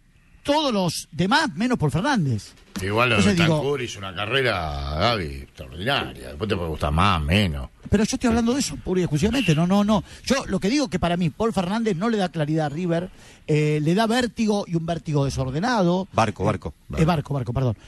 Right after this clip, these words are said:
Speaker 1: No, no
Speaker 2: Ah.
Speaker 1: hace la pausa, no hace la pausa nunca. Eh, creo que muchas veces tiene posibilidad de rematar,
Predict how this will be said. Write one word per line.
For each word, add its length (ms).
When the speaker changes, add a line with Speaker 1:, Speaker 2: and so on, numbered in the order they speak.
Speaker 1:
No, 180
no 120
Speaker 2:
Ah. 40
Speaker 1:
hace 160
la 100
pausa, 360
no 140
hace 180
la 100
pausa 340
nunca. 640
Eh, 600
creo 260
que 100
muchas 280
veces 180
tiene 180
posibilidad 380
de 60
rematar, 560